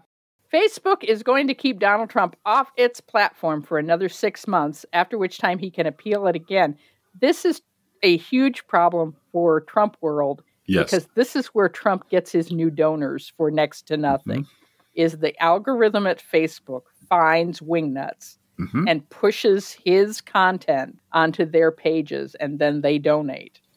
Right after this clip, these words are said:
Speaker 2: Yep.
Speaker 1: And so it's, it's a problem. He, fundraising going forward for Trump, uh, is,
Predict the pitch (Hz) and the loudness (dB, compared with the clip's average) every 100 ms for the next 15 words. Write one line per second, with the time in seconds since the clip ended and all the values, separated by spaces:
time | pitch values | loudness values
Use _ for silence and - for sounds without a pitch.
0 | - 110 - _ - 160 170 - - 175 | -4 -4 -4 _ -2 0 0 -4 0 2
1 | 160 165 - 170 170 - - 175 180 233 | 2 0 -2 -4 -4 -8 -2 -2 0 -2
2 | - 220 202 185 156 143 - _ _ 202 | -2 0 0 0 -2 -4 -10 _ _ -2
3 | 202 190 185 165 175 165 147 - - 175 | 0 0 2 2 -2 -6 -8 -16 -2 0
4 | 170 160 - 175 170 156 147 - 147 - | 0 -2 0 2 4 2 -2 -6 -8 -4
5 | 170 135 131 _ - 147 143 143 143 _ | -2 -2 -4 _ -2 2 4 2 -2 _
6 | - 190 185 | -2 -2 -2